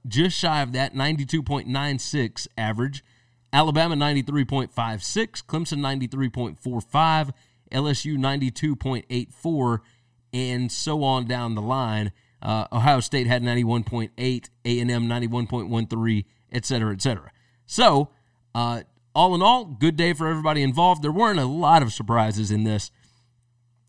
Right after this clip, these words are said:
Uh, I think the biggest disappointment out of all of it was U S C. They still got nothing done, even in the late period. Uh,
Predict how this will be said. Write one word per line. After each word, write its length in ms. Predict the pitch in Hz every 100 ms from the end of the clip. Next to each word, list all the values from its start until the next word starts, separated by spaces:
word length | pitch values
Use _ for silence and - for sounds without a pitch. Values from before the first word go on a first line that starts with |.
| - -
Uh, 200 | 127 123
I 80 | 147
think 240 | 180 202
the 80 | 151
biggest 500 | 110 160 185 180 - - 120
disappointment 720 | 151 131 113 - 175 185 175 156
out 100 | 170
of 100 | 160
all 140 | 165
of 80 | 160
it 160 | 160
was 220 | 131 107 120
U 100 | 147
S 120 | 123
C. 260 | - 156 160
They 180 | 120
still 320 | 131 - 160 160
got 240 | 131 120
nothing 380 | 123 123 117 107
done, 340 | 117 113 113 - _ _ - 127
even 240 | 131 135
in 100 | 123
the 80 | 110
late 400 | 113 143 175 -
period. 480 | 117 110 104 107 95 _ _ _ _ -
Uh, 320 | 107 104 104